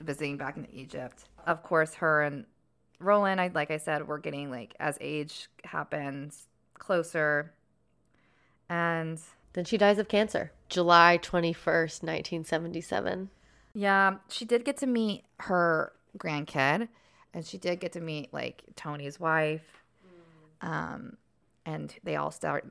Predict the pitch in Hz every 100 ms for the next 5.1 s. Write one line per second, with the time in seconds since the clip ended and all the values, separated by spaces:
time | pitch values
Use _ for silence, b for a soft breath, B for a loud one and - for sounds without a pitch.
0 | - - 147 151 143 - 160 160 160 -
1 | 151 156 85 78 78 151 147 147 147 -
2 | 156 147 147 147 147 - - 190 254 269
3 | 294 294 285 233 _ _ 240 226 - 214
4 | 202 208 185 156 170 160 - - - 160
5 | 147